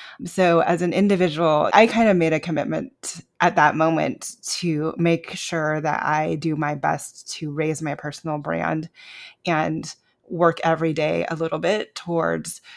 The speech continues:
strengthening my professional network in a variety of different capacities. So, so if that should ever happen to me, then I am best prepared to take the next step.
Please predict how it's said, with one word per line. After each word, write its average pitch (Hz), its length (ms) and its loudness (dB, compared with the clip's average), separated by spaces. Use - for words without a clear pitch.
strengthening 165 800 -2
my 156 180 0
professional 156 560 -4
network 180 560 -2
in 170 120 -2
a 170 80 2
variety 165 420 0
of 165 80 -2
different 156 300 -6
capacities. 160 720 -6
So, 165 460 -4
so - 260 0
if 190 240 4
that 160 560 0
should - 220 0
ever 170 280 6
happen 160 400 0
to 170 160 -6
me, 247 460 2
then 170 180 2
I 151 120 2
am 156 200 -2
best 143 300 -4
prepared 160 420 -8
to 156 80 -10
take 151 480 -10
the 160 100 -4
next 151 440 -8
step. 143 360 -2